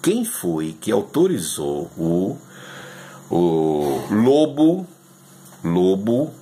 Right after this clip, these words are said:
né, solitário, entre aspas, a fazer o que ele fez com Bolsonaro, tá certo, patriota? E ela deu, foi a primeira jornalista a dar publicidade a esse fato. Portanto, só por esse motivo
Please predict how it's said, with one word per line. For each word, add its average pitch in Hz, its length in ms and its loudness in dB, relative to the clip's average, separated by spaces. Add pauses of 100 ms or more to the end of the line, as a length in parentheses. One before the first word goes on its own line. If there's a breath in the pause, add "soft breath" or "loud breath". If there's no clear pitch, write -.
(360)
né, 78 440 0 (280 loud breath)
solitário, 82 1120 0 (160)
entre - 260 -2
aspas, - 600 0 (600 loud breath)
a 139 80 -2
fazer 90 380 -2
o 82 60 -6
que 92 100 -6
ele 92 100 -2
fez 73 280 -4
com 85 100 -12
Bolsonaro, 85 600 -2 (100)
tá - 80 -12
certo, - 280 0
patriota? - 420 -4 (420 loud breath)
E 107 140 0
ela 80 460 0
deu, 82 280 0
foi 98 160 0
a 85 60 4
primeira 127 340 0
jornalista 76 540 -2
a 67 40 -8
dar 71 120 2
publicidade 69 760 -2 (360 loud breath)
a 76 100 2
esse 82 240 -6
fato. - 380 -10 (360 loud breath)
Portanto, 156 440 -2
só - 360 0
por 160 180 0
esse 175 200 0
motivo 85 520 -8